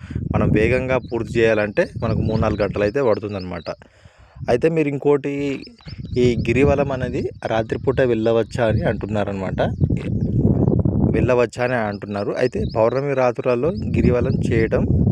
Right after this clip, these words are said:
సాధారణం ఉంటుందన్నమాట. కానీ అది ఎప్పుడైనా చేయవచ్చు. ఇంకో విషయం ఏంటంటే, తమిళనాడులోని వేడి వాతావరణ పరిస్థితుల్లో మనము మెయిన్గా ఏంటంటే, పగటిపూట గిరివలం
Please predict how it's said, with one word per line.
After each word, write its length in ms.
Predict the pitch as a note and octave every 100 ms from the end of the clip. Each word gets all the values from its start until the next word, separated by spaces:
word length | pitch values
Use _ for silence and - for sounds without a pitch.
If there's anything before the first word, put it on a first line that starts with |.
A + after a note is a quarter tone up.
| - - -
సాధారణం 680 | G#2 A2 A#2 A#2+ A#2+ C3 G3 - - - -
ఉంటుందన్నమాట. 680 | A2 A#2 A2 G2+ G2 F#2 C#3 - - - - - - C3+
కానీ 300 | C#3 D#3+ C4 - - - C3
అది 140 | A#2+
ఎప్పుడైనా 440 | A#2 - C3+ C#3+
చేయవచ్చు. 600 | C#3 B2+ A#2+ A2 F2 F3 A#3+ - - - - - - - - - - -
ఇంకో 180 | C3 E3+
విషయం 400 | E3+ D#3 E3 D#3
ఏంటంటే, 460 | D3+ - - C#3+ D#3 - - - - - - - - - -
తమిళనాడులోని 760 | A#2+ C#3+ D3+ C#3+ C#3+ C3 C3
వేడి 340 | C3+ B2 A#2+ B2+
వాతావరణ 560 | B2 A#2 B2+ A#2+ B2 -
పరిస్థితుల్లో 480 | G#2+ - - - B2 - - - - - - -
మనము 340 | A2+ A2+ A#2
మెయిన్గా 360 | A#2 A2+ C3 C3
ఏంటంటే, 640 | B2 A#2 A#2 G#2 D3+ F#3 - - - - - -
పగటిపూట 600 | A2 B2 - - C3 B2+ C#3 F#3+ - - A2+
గిరివలం 400 | G#2+ A#2 A#2+ B2+